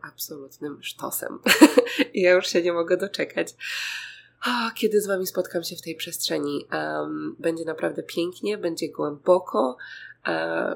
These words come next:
będzie wystrzał światła, e, i co się jeszcze będzie działo, to będę wam zdradzała w styczniu. E, także zapisujcie się, jeśli czujecie, jeśli chcecie dołączyć. Em,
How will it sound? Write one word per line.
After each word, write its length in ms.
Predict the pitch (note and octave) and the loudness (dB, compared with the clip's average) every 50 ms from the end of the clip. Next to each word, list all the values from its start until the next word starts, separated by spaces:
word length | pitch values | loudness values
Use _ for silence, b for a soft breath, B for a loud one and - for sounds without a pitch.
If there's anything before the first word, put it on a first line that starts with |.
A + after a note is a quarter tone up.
| - - | -6 -10
będzie 340 | - - E3+ E3+ E3+ E3+ D#3+ | -8 -6 -6 -6 -6 -10 -12
wystrzał 400 | F3 F3 - - - D3+ D3+ D3+ | -10 -10 -8 -6 -6 -6 -4 -4
światła, 840 | - - - - F#3 F#3 F#3+ F#3 - - A#3 A#3 B3 B3+ C#4 - - _ _ _ _ _ _ _ _ _ _ _ _ _ _ _ _ _ - - - - | -4 -6 -4 -4 -4 -4 -4 -6 -4 -2 2 2 2 2 0 -2 -8 _ _ _ _ _ _ _ _ _ _ _ _ _ _ _ _ _ -16 -14 -10 -4
e, 760 | - F3 E3+ E3+ E3+ E3+ E3+ E3+ F3 E3+ F3 F3+ F3 - _ _ _ _ _ _ | -2 -2 0 0 0 0 0 0 0 0 -2 -6 -10 -14 _ _ _ _ _ _
i 100 | G#3+ G3+ | -4 0
co 120 | - G3+ | 0 0
się 100 | G3+ G3 | 0 0
jeszcze 200 | F3+ F3 - F3+ | -4 -2 -2 -2
będzie 280 | D#3 E3 D#3+ D#3 D#3 D#3 | 0 0 -2 -2 -4 -4
działo, 220 | - D#3+ D#3 D#3 | -2 -2 -2 -2
to 120 | D#3 - C#3+ | -4 -6 -6
będę 260 | D3 D3 D3 D3+ D3 | -6 -4 -4 -4 -4
wam 160 | D3 D3+ D3+ | -4 -6 -6
zdradzała 460 | D3+ - D#3 D3+ D#3+ D#3+ D3 C#3 - | -6 -4 -4 -2 0 0 0 -2 -4
w 80 | - - | -6 -6
styczniu. 580 | - - - G3+ F#3+ - - F#3+ F#3 F3+ F3+ F3+ B B B B B B B _ | -6 -4 -4 -4 -4 -4 -4 -2 -2 -2 -2 -4 B B B B B B B _
E, 280 | E3+ E3 D#3+ D#3+ D#3+ - | -2 0 0 0 -2 -4
także 260 | - - D#3 E3 D#3+ | -6 -6 -6 -6 -6
zapisujcie 680 | D#3 D#3+ D#3+ - D#3 - - G3+ G#3 G#3 - G#3+ G3+ | -6 -8 -10 -8 -6 -2 0 0 0 0 0 -2 -2
się, 180 | G3+ - G#3 F#3+ | -2 -2 -2 -2
jeśli 340 | F#3 F3 - - - D#3+ | -2 -2 -4 -6 -8 -8
czujecie, 420 | - - D#3+ D#3+ E3 E3 E3 - E3 | -8 -6 -4 -4 -4 -4 -4 -6 -10
jeśli 220 | D#3 - - D#3 | -10 -10 -14 -14
chcecie 260 | - - D3 - - | -14 -12 -12 -10 -10
dołączyć. 760 | C#3+ - D3 D3 D3+ D3+ D#3 D#3 - - D#3+ D3+ - - - B B B B B B B B B - D#3+ | -8 -6 -4 -4 -4 -4 -6 -8 -8 -8 -8 -8 -8 -10 -14 B B B B B B B B B -8 -6
Em, 360 | D#3+ D#3+ D#3+ D#3 D#3 D#3+ | -4 -4 -4 -6 -6 -10